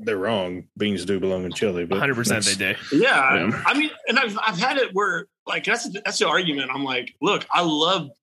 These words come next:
Speaker 3: chili without beans. I just put it on spaghetti or hot dog topping.
Speaker 2: Right.
Speaker 3: I'm not gonna
Speaker 1: Mm-hmm.
Speaker 3: sit there and eat it out of a bowl like an animal.
Speaker 1: No,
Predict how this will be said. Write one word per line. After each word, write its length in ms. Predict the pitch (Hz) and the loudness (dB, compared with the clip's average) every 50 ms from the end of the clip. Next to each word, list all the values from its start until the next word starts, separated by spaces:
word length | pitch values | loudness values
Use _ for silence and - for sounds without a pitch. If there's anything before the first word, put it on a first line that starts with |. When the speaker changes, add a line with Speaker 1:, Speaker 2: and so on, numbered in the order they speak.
| _ _ | _ _
Speaker 3:
chili 320 | - - - 165 151 151 143 | -4 -2 0 0 0 0 0
without 380 | 135 117 135 127 120 120 127 | -2 0 -2 -2 -2 -2 0
beans. 360 | 165 185 156 127 123 120 - - - | 0 0 0 0 -4 -6 -4 -2 0
I 60 | 147 | 0
just 160 | 151 147 - | 0 0 0
put 100 | - 160 | 2 2
it 80 | 147 139 | 4 4
on 220 | 139 135 127 123 | 2 2 0 -2
spaghetti 520 | - - - 127 117 117 139 135 135 131 | -4 -4 -4 -4 0 2 2 2 4 4
or 140 | 127 123 120 | 2 2 0
hot 240 | 113 127 156 165 147 | 0 2 0 0 0
dog 220 | 131 123 120 120 - | 0 -2 -2 -4 -4
topping. 420 | - 127 117 117 - 110 110 110 110 - - - - - | -4 -4 -4 -4 -4 -4 -6 -6 -8 -12 -18 -18 -6 0
Speaker 2:
Right. 160 | 170 180 156 | 2 4 4
Speaker 3:
I'm 60 | 104 90 | 6 6
not 60 | 165 190 | 6 6
gonna 60 | 107 120 | 6 4
Speaker 1:
Mm-hmm. 40 | 139 143 - - 170 | 4 4 4 2 2
Speaker 3:
sit 100 | 170 165 | 2 4
there 100 | 156 143 | 4 2
and 80 | 135 139 | 4 4
eat 180 | 135 135 143 | 4 4 4
it 60 | 147 139 | 4 4
out 120 | 131 135 | 4 2
of 100 | 131 123 | 0 -2
a 60 | 113 107 | -4 -6
bowl 400 | 107 - 117 131 165 175 151 135 | -8 -4 0 2 2 2 2 2
like 220 | 127 120 110 107 | 0 0 -2 -4
an 140 | 120 117 113 | -8 -8 -4
animal. 300 | 117 131 170 151 151 147 | -2 0 2 4 4 4
Speaker 1:
No, 60 | 104 | 4